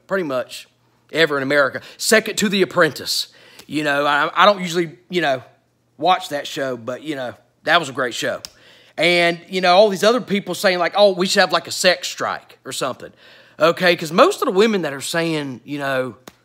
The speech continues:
sex strike or whatever, you know, nobody wants to do it with them anyway. So it's kinda like, you know, it's neither here nor there. But Alabama, they're known for, you know, being very open-minded to other people's beliefs.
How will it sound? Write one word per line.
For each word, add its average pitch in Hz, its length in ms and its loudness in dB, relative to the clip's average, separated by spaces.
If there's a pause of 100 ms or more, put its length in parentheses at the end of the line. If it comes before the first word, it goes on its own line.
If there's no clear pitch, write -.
(200)
sex 170 380 0
strike 131 360 -4
or 127 60 -10
whatever, 131 400 -4
you 127 160 -10
know, 127 220 -4
nobody 160 400 -4
wants 147 220 -4
to 110 60 -18
do 135 100 -8
it - 40 -10
with 113 80 -14
them 117 140 -12
anyway. 104 400 -14
So - 100 -20
it's 120 80 -14
kinda 156 220 -4
like, 131 260 -6
you 135 100 -12
know, 120 220 -10 (400)
it's - 100 -18
neither 156 240 -6
here 147 220 -6
nor 135 160 -8
there. 135 220 -4
But 131 180 -8
Alabama, 202 800 4 (260)
they're 330 220 6
known 190 480 4
for, 156 580 0 (640)
you 180 160 -4
know, 135 320 -2 (1120)
being 185 240 0
very 185 240 6
open-minded 170 800 4
to 151 80 -4
other 156 120 -2
people's 151 360 -4
beliefs. 143 580 -8